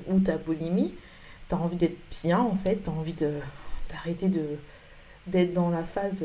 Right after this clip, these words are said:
où tu manges tes émotions. Et, euh, tu vois par exemple ta sœur qui est en train de perdre du poids, ou, euh, une collègue qui est en train de perdre du poids, et tu te dis, <sighs>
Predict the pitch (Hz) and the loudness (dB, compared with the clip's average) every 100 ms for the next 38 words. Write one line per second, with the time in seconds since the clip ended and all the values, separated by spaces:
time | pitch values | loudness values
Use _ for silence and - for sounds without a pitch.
0 | 156 - 185 - 175 175 185 - 160 156 | -4 -4 -8 -4 0 2 0 -4 -6 -4
1 | 151 135 - 285 - - - - - - | -4 -4 -2 -2 -2 -16 -20 -20 -20 -20
2 | - - 233 254 214 180 180 - 156 165 | -8 6 8 10 8 4 2 -6 -4 2
3 | 185 196 175 160 147 180 190 170 156 147 | 2 4 2 2 0 2 4 2 0 -4
4 | - 165 180 190 - 165 147 - 180 185 | -2 0 0 -2 -2 -4 -4 -2 2 2
5 | 165 165 180 165 - - 151 160 190 - | 2 0 2 0 -2 -4 0 0 -2 -8
6 | - - - - 202 214 - - 196 208 | -18 -20 -20 -6 2 4 4 2 2 2
7 | 196 165 160 185 - 151 - - 190 190 | 4 4 4 2 -2 -4 -4 -2 2 2
8 | 170 165 160 - 170 180 185 - 156 175 | 0 -2 -4 -4 0 0 -2 -6 -10 -10
9 | 190 - - - - - - - - - | -12 -18 -20 -20 -20 -20 -20 -18 -18 -16
10 | - | -6